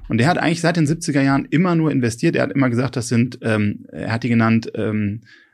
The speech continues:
Mouth and Skin Stocks, also alles, was mit Mund und Haut zu tun hat. Und der hat nur Konsumgüterwerte gekauft, also damals noch eine Colgate oder eine Palmolive, bevor die fusioniert haben und so weiter. Also alles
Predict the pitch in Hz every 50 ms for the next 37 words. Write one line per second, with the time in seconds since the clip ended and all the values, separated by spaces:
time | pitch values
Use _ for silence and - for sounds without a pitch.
0 | _ _ _ - - - - 113 110 113 135 143 143 - - 107 110 - - -
1 | 135 139 151 151 - 175 185 175 - 120 107 107 - 120 127 123 127 110 120 -
2 | 131 123 127 185 190 - - - 104 107 123 165 175 - 151 - - 120 123 123
3 | - 123 123 143 143 - - 139 135 156 180 226 240 220 - - 170 147 147 175
4 | 196 165 135 120 - 117 104 98 107 110 107 - 117 127 123 - - 131 127 120
5 | - 110 104 104 101 104 110 110 107 - - 107 113 104 - - 113 110 104 95
6 | 95 101 113 113 - 110 107 110 104 101 98 92 - 107 107 113 110 107 107 -
7 | - - - 117 113 113 117 131 117 110 120 120 113 113 113 113 117 110 110 123
8 | 131 131 - 107 101 101 - 101 104 113 - - 147 165 165 -